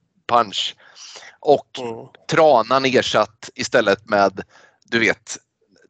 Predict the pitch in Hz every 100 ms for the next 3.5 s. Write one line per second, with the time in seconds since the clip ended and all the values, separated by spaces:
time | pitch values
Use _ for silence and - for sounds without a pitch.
0 | - 160 139 120 156 160 143 117 123 104
1 | 117 139 123 104 107 - 107 147 131 107
2 | 131 147 110 104 110 101 95 95 98 101
3 | 90 90 92 82 -